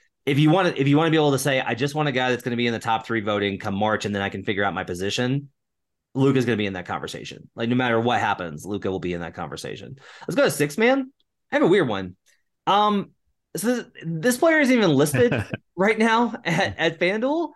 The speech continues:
Speaker 1: but I just wanted to kind of mention him as, like, a guy to look out for. And, and people are gonna think this is very strange. Alec Burks. Okay, if a book actually is brave enough to put him on the board, put Alec Burks on the board, you, you cowards. Um,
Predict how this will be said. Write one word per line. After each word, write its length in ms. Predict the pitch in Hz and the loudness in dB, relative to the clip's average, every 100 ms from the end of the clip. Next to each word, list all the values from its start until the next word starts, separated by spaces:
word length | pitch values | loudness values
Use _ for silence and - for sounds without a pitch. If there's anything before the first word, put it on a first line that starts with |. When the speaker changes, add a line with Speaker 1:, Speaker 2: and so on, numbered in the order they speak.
| _ _ | _ _
Speaker 1:
but 140 | 240 180 | -4 -4
I 60 | |
just 200 | 175 220 | -4 -2
wanted 180 | 262 226 | 2 2
to 40 | |
kind 180 | 214 220 | 2 -2
of 60 | 196 | -2
mention 240 | 190 185 | -2 -2
him 140 | 202 180 | 0 0
as, 100 | 160 | 0
like, 140 | 143 | 0
a 100 | 139 | 0
guy 160 | 139 147 | 0 0
to 80 | |
look 200 | 131 127 | 0 0
out 200 | 127 117 | 0 -2
for. 340 | - 98 90 - - _ | -4 -4 -4 -8 -16 _
And, 240 | - 147 - | -2 -2 0
and 180 | 120 131 | -2 0
people 160 | 170 | 2
are 80 | 170 | 4
gonna 140 | 160 147 | 2 0
think 180 | 151 | 0
this 160 | 127 127 | -2 -4
is 80 | 117 | -6
very 320 | 120 127 113 | -2 0 0
strange. 360 | - 101 92 - _ _ _ _ _ _ | 0 -2 -2 -10 _ _ _ _ _ _
Alec 300 | 208 302 233 | 2 2 2
Burks. 580 | 156 254 - - - - _ _ _ - | 0 0 0 -2 -4 -10 _ _ _ -2
Okay, 320 | 175 240 226 | 2 4 2
if 280 | - 170 151 - _ | 2 -2 -2 -8 _
a 120 | 160 160 | -2 0
book 240 | 143 220 | 0 0
actually 480 | 220 196 202 175 - | 0 2 4 4 4
is 160 | 151 | 2
brave 240 | 127 151 180 | 2 2 2
enough 200 | 180 180 | 0 -2
to 80 | 131 | -2
put 200 | 185 156 | -2 0
him 160 | 170 | 0
on 100 | 165 | 0
the 60 | 147 | 0
board, 340 | 143 165 147 | 2 0 0
put 140 | - - | -4 0
Alec 240 | 151 147 | 2 2
Burks 200 | 160 156 | 0 -2
on 100 | 151 | -2
the 60 | 139 | 0
board, 240 | 143 139 | 2 0
you, 120 | 120 - _ | -2 -10 _
you 200 | 120 104 - - | -12 -12 -18 -4
cowards. 420 | 135 143 139 139 - - _ _ | 0 2 0 -6 -20 -20 _ _
Um, 480 | 135 139 120 101 90 | 0 2 2 0 -6